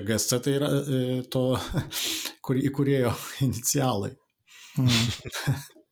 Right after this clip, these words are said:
Speaker 1: Kad ir kaip paslaptingai skambėtų.
Speaker 2: Bet šiaip, nu, jie tokia, nu, tikrai gaunasi esminė tokia kompanija, aplink kurią viskas sukasi. O kaip čia buvo, kad jie tarsi vienu metu buvo užsidarę,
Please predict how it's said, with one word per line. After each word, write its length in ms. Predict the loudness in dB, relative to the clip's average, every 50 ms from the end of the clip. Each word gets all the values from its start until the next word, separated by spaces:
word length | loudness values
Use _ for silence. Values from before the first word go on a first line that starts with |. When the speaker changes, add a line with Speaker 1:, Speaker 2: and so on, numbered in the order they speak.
| _ _ _ -4 -2 -2 -2 -2 -2
Speaker 1:
Kad 160 | -2 -2 0
ir 60 | 2
kaip 160 | 2 0 0 0
paslaptingai 560 | 0 0 0 0 0 2 2 2 2 2 2
skambėtų. 600 | 2 0 0 0 0 0 0 -2 -4 -6 -10 -16 -20 _ -20 -20 -20 -10 -4
Speaker 2:
Bet 160 | -2 0 2 2
šiaip, 220 | 2 2 2 2
nu, 80 | 2 2
jie 80 | 2 2
tokia, 220 | 0 0 0 0
nu, 100 | 0 0
tikrai 220 | 0 0 2 2 2
gaunasi 400 | 4 4 4 4 4 4 4 4
esminė 360 | 2 4 4 4 4 4 4 2
tokia 220 | 2 0 -2 0 0
kompanija, 460 | -2 0 2 2 2 4 2 2 2
aplink 180 | 2 0 0
kurią 220 | 2 2 2 2 2
viskas 260 | 2 2 2 0 0
sukasi. 380 | 0 0 0 0 0 0 0 -2 -2 -2
O 80 | -2
kaip 220 | 0 0 0 2 2
čia 80 | 0 2
buvo, 200 | 4 4 2 4
kad 200 | 2 0 2 2
jie 80 | 2 2
tarsi 360 | 2 0 0 2 2 2 4
vienu 160 | 4 4 4
metu 220 | 4 4 2 2 2
buvo 160 | 2 2 2
užsidarę, 560 | 2 2 2 2 4 4 4 4 4 2 0